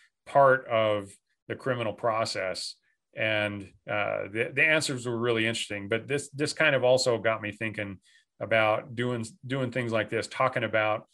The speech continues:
specific, uh, cases maybe, but more importantly, even kind of the events of the day,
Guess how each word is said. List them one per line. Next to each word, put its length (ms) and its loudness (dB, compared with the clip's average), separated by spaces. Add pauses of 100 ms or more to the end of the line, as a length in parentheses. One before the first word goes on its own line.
(260)
specific, 640 -2 (120)
uh, 260 4
cases 460 0
maybe, 440 0 (340)
but 120 4
more 200 2
importantly, 640 0
even 380 -2
kind 180 -2
of 60 -6
the 100 -2
events 320 -2
of 80 -6
the 60 -2
day, 500 2